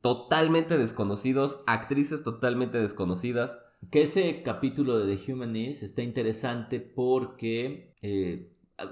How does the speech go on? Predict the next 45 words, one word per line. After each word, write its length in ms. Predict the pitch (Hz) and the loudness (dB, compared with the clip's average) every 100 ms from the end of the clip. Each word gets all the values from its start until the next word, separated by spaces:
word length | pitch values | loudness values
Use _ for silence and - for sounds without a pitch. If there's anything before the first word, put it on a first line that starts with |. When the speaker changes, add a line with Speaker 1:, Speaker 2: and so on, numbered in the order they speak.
| 127 | -6
Speaker 2:
no 80 | 185 | -2
está 140 | 226 339 | 0 0
interesante. 480 | - 101 - - - - - - _ | 0 0 -4 -12 -18 -20 -20 -20 _
Tiene 180 | 185 226 | 6 6
un, 40 | 196 | 6
bueno, 200 | 131 127 | 2 4
o 20 | |
sea, 120 | 165 | 4
está 120 | 160 | 4
interesante, 480 | 180 135 104 135 127 | 4 4 2 2 0
pues, 160 | 147 143 | 2 2
pero 200 | 151 120 | 4 4
a 40 | |
lo 140 | 113 117 | 4 2
que 80 | 127 | 2
voy 160 | 139 | 4
es 80 | 147 | 2
que 80 | 139 | 0
tiene 260 | - 139 135 | 0 0 0
esta 160 | 131 | 0
historia 400 | 131 - 135 127 | -2 2 4 6
de 80 | 123 | 6
amor. 260 | 110 113 110 - - _ | 4 2 -2 -6 -16 _
Speaker 1:
Claro, 440 | 147 147 160 143 - | 4 8 8 6 4
que 100 | 131 | 2
además 240 | 127 143 | 2 2
Speaker 2:
No, 60 | 151 | 2
Speaker 1:
es 60 | |
Speaker 2:
por- 80 | 175 | 2
Speaker 1:
un 60 | 160 | 4
amor. 680 | 135 139 143 151 135 - - _ _ - | 6 8 8 6 0 -6 -20 _ _ 10
Ah, 160 | 175 | 10
porque 180 | 151 139 | 10 6
en 60 | 139 | 6
este 140 | 151 | 4
planeta 600 | 175 165 160 160 160 165 165 - - _ | 4 4 4 6 6 4 0 -10 -16 _
solo 320 | - - 143 147 | -2 4 4 4
se 100 | 156 | 2
pueden 260 | 143 147 | 2 2
casar 320 | 143 113 131 135 | 4 6 6 6
si 120 | 143 | 4
el 100 | 117 | 4
Estado 580 | 107 - 123 131 127 - | 4 6 6 6 4 2
lo 220 | 123 107 | 2 4
dice. 480 | 113 117 - 90 - | 4 2 2 -2 -6